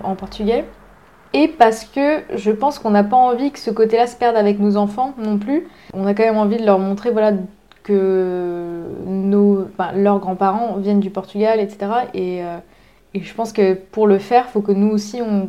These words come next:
prenne un peu nos responsabilités et qu'on se dise, « Bon, bah, à nous de perpétuer. » Ouais, j'ai beaucoup plus de culture française et, euh, australienne un petit peu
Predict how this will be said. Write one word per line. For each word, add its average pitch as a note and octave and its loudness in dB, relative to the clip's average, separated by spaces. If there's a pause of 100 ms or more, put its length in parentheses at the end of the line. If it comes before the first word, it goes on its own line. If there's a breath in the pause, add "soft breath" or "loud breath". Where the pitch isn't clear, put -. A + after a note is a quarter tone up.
(120)
prenne G#3 0
un F#3+ -2
peu G#3+ -4
nos G#3 2
responsabilités G3 -2
et F#3+ -4
qu'on F#3+ -6
se F#3 -10
dise, « A#3 -4
Bon, G3+ -2
bah, F#3+ -2
à F3 -4
nous G#3 0
de - -12
perpétuer. » - -8 (460 soft breath)
Ouais, G#3+ -2
j'ai G3 0
beaucoup A#3+ 0
plus B3+ -6
de A3 -2
culture G#3 -4
française A#3+ -2 (220)
et, F#3+ -4
euh, F3+ -6 (160)
australienne G#3 -4 (340)
un B3 -2
petit A#3+ -10
peu G#3 -2